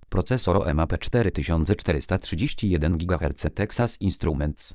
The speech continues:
zarządzający energią chip Texas Instruments sześć milionów trzydzieści tysięcy sześćset trzy B sto siedem,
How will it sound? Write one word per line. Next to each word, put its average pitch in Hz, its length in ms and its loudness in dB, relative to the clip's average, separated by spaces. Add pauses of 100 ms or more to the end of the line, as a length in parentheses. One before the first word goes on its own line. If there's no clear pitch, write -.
(120)
zarządzający 90 760 2
energią 98 440 0
chip - 260 -4
Texas 107 460 -2
Instruments 85 720 0
sześć - 320 -4
milionów 104 580 4
trzydzieści 127 420 -2
tysięcy 113 480 0
sześćset 98 380 0
trzy 73 320 -2
B 82 340 2 (140)
sto - 240 -6
siedem, 69 440 -4